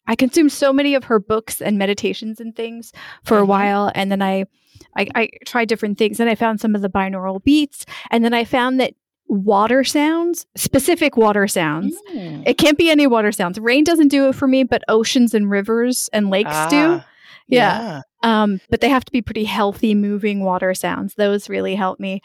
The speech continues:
Speaker 1: Um, and then I found Tara Brach,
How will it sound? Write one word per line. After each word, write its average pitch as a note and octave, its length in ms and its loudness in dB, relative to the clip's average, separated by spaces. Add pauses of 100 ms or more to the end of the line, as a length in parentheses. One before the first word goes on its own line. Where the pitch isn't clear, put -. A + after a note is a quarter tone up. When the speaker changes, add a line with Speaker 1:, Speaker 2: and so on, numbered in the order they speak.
(420)
Speaker 1:
Um, G#3 540 0 (340)
and A#3 160 0
then A#3 160 2
I A3 240 -2
found G#3+ 720 -4
Tara A3+ 300 2
Brach, G3+ 540 -2